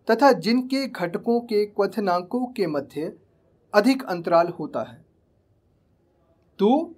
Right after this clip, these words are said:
या दो से अधिक घुलनशील द्रवों जिनके क्वथनांक का अंतर पच्चीस केल्विन से कम होता है, के मिश्रण को पृथक करने के लिए प्रभाजी आसवन विधि का प्रयोग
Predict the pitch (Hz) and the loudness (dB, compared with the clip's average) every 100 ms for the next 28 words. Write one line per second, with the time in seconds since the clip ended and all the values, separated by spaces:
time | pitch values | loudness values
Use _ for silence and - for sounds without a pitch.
0 | 175 180 196 170 262 277 220 180 180 185 | 0 4 4 4 2 2 2 2 2 2
1 | 175 196 196 196 180 131 147 151 196 240 | 2 2 0 -2 -4 0 -2 0 -4 -6
2 | _ _ _ _ _ _ _ 165 277 269 | _ _ _ _ _ _ _ -2 0 0
3 | 285 285 202 185 196 208 226 214 165 143 | -2 2 0 2 2 2 2 0 0 0
4 | 151 180 - 214 208 - 262 - 175 156 | -2 -2 -2 -2 -2 -2 -4 0 0 2
5 | 180 190 185 175 185 202 170 143 127 127 | -2 -2 -4 0 0 0 -4 -4 -4 -4
6 | 170 240 _ _ _ _ _ _ _ _ | -6 -8 _ _ _ _ _ _ _ _
7 | _ - 294 240 - 208 190 185 214 208 | _ -2 2 2 4 2 2 4 2 2
8 | 180 202 - 165 151 147 151 143 143 214 | 0 0 0 -4 -4 -6 -4 -4 0 -2
9 | 254 - 185 160 139 151 202 226 226 170 | -4 -8 -6 -4 -2 -2 -2 -6 -4 -2
10 | 175 175 196 165 147 156 156 190 - _ | 0 -2 -4 -4 -4 -4 0 -2 -2 _
11 | _ _ _ - 160 160 - | _ _ _ -4 0 0 -2